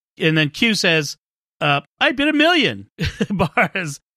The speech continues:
uh, because none of you are gonna be able to, you're all gonna die before you can have your purchased objects off the station anyway."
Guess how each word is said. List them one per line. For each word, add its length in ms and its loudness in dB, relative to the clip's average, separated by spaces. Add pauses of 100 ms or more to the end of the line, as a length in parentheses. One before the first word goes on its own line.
(140)
uh, 120 -2
because 360 0
none 180 2
of 80 -2
you 100 2
are 40 -4
gonna 160 0
be 60 -2
able 160 0
to, 100 -4
you're 240 0
all 140 2
gonna 180 -2
die 300 2
before 280 -4
you 100 -2
can 140 -8
have 220 -2
your 100 -8
purchased 380 -8
objects 320 -6
off 140 -6
the 80 -14
station 320 -10
anyway." 420 -10